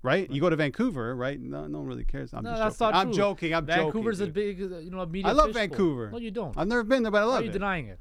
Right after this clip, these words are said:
Speaker 1: You're an export from Vancouver. I like you sometimes.
Speaker 2: Nah, I don't know what that's the big
Speaker 1: Uh, <laughs> okay, let's get away from the Leafs here. Let's talk about something that happened the other night.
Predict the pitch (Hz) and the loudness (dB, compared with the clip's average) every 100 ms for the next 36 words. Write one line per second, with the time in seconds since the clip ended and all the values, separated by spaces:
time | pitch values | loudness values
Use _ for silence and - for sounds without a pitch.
0 | - 135 214 294 165 - - 135 - 123 | -12 -4 2 2 2 -2 -4 -4 -4 -6
1 | 123 113 120 123 160 139 131 147 165 160 | 0 2 0 0 0 0 0 2 0 0
2 | - - - - 107 113 107 117 160 151 | -8 -12 -10 -8 -6 -6 -10 -10 -4 0
3 | 143 139 107 101 98 104 117 107 135 131 | 4 4 2 -6 -6 -8 -8 0 2 4
4 | 202 523 494 220 196 233 185 208 - 247 | 2 2 4 4 6 4 4 2 4 4
5 | 240 233 208 170 180 175 156 151 - 180 | 4 4 4 4 4 2 0 2 4 4
6 | 185 175 160 - 143 131 123 127 135 127 | 2 0 0 0 -2 -2 -2 -2 -2 -4
7 | 127 117 117 113 | -4 -4 -4 -6